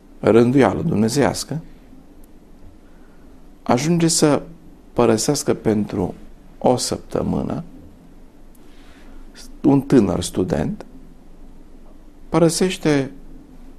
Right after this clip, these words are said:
lumea aceasta în care trăia cu părinți, cu frați, cu prieteni, cu rude, cu cunoscuți, cu colegi, două săptămâni,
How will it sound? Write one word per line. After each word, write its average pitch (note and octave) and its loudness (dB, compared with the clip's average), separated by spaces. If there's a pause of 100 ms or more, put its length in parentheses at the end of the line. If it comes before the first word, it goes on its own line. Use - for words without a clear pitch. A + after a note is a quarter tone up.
(220)
lumea A2 0
aceasta - -6
în - -6
care - -2
trăia - -4
cu - -16
părinți, - -4
cu - -10
frați, - -6
cu - -8
prieteni, - -8
cu - -12
rude, - -4
cu - -10
cunoscuți, - -8 (500)
cu - -8
colegi, - -6 (1400)
două D#3 2
săptămâni, - -4